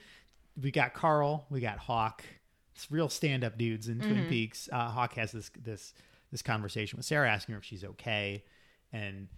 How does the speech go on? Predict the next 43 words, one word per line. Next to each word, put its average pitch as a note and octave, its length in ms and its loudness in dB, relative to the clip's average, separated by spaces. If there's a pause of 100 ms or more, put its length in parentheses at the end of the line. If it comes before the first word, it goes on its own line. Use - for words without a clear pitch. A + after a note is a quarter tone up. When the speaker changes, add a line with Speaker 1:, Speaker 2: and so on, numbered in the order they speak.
Speaker 1:
she's - 180 -4
sort D#4+ 200 -2
of C4 80 -2
dismissive. D3 500 0
And A2 140 -4
then G#3+ 120 -2
she - 180 -2
really D#3+ 440 4
locks B2 460 2
in G#2+ 160 0
and G2 140 -6
she B2+ 140 0
looks, E3+ 340 0
has A#2+ 160 -2
this A2+ 180 -6
fierce D#3 320 2
look D#3 160 2
on G#2 160 2
her F#2+ 60 -2
face. A#2+ 300 -6
And C3 100 -6
she - 60 -8
says, G2 280 -4 (520)
"It's E3 180 4
a D3 60 6
goddamn C#3+ 800 4
bad B2 320 2
story, G#2+ 680 2 (160)
isn't B2+ 260 4
it, G2+ 140 -6
Hawk?" - 400 -6 (640)
And, C3+ 120 4
like, G#2+ 260 2
really G3 320 6
nasty G#2 840 0
Speaker 2:
Mm-hmm. D#3+ 300 -2
Speaker 1:
delivery G#2 560 -2
and G2+ 140 -6
look G#2 160 -6
on G2+ 120 -4
her G2 100 -4
face. G2 440 -4
And G2 180 -6